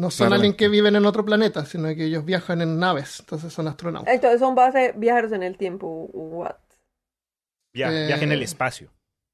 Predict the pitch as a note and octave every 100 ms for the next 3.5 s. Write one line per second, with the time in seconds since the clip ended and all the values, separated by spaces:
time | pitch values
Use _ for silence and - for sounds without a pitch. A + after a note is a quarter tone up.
0 | _ _ _ _ _ G3+ F#3+ F3 C#3+ F#3+
1 | C3 C#3+ D#3+ E3 D#3+ F3+ E3 - D#3+ E3
2 | F#3 F3 F#3 F3 F3+ D3+ C#3 D3 D3 -
3 | C3 B2+ B2+ B2+